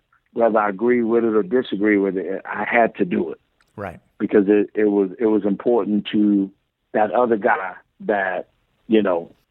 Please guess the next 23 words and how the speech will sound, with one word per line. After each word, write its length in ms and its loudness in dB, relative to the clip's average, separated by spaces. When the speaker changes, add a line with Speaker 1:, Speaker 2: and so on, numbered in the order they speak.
Speaker 1:
need 240 2
health 280 2
insurance 500 -4
for 440 2
his 260 0
family. 460 0
Speaker 2:
Hmm. 100 -14
Speaker 1:
You 80 -2
know 100 0
what 80 0
I 60 -4
mean? 380 0
And, 560 -2
you 120 2
know, 120 0
he 140 0
was 120 0
a 40 2
low 220 2
man 240 2
on 160 0
totem 300 2
pole. 400 0